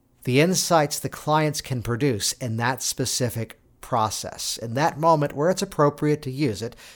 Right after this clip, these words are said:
Do you like all these modifiers? <laughs> The suggestions they're gonna be giving themselves that they've been trying to do at the conscious level, but now they're doing at the unconscious level,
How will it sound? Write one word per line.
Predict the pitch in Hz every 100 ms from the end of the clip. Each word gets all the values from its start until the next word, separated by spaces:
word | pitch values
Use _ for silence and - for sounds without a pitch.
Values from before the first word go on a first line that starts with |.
| -
Do | 104
you |
like | 101 127
all | 135
these | 123 107
modifiers? | 127 135 131 147 151 -
<laughs> | 185 233 285 247 156
The | 165
suggestions | - 151 185 180 - 160
they're | 131 151
gonna | 147
be | 135
giving | 127 143 139
themselves | 120 107 - - 92 85 - - - _ _ _ _ _ - -
that | 127
they've | 131 117
been | 123 110
trying | 170 196 170
to |
do | 156
at | 151
the | 139
conscious | 165 165 - 156 -
level, | 151 139
but | 120 110
now | 139
they're | 135 120
doing | 123 113
at | 104
the | 113
unconscious | 127 113 104 92 107 -
level, | 107 104 113